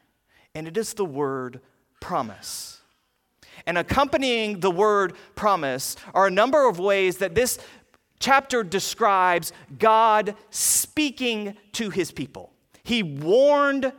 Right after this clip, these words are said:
Noah. He called Abraham.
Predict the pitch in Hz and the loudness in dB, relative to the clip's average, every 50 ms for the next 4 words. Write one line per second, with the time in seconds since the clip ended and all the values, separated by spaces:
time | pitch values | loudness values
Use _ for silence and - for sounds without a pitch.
0 | - - 180 185 156 139 113 82 - - - _ _ _ - 214 208 156 - - | -8 -2 0 2 2 2 0 -2 -4 -8 -14 _ _ _ -4 -4 -4 -4 -6 -12
1 | _ _ _ _ - - - - 262 277 277 285 285 277 269 262 247 220 233 - | _ _ _ _ -8 -6 0 2 4 4 4 4 4 2 2 0 -2 -6 -8 -12
2 | - _ _ _ _ _ - 175 156 123 113 - - - 87 | -16 _ _ _ _ _ -8 -6 -6 -6 -8 -10 -10 -16 -20